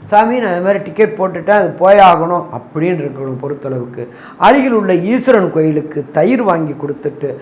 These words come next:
அந்த தயிர் அபிஷேகம் பண்ணிட்டு, அந்த தயிரை வாங்கி சாப்பிட்டுட்டு போனோம்னா பிரச்சனைகளை தவிர்க்க முடியுமா? பிரச்சனைகளை தவிர்க்க முடியும். சரி,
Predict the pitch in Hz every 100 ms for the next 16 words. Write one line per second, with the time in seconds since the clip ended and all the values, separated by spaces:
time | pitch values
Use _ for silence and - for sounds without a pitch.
0 | - - 185 185 170 160 233 240 175 170
1 | 160 151 151 156 151 156 147 139 151 202
2 | 220 170 151 165 160 160 160 156 156 143
3 | 139 143 143 139 151 156 - - - -
4 | 214 214 233 208 156 143 143 143 135 127
5 | 151 - 147 127 139 123 123 - 120 120
6 | 113 110 113 120 - - - - - -
7 | - - - 170 156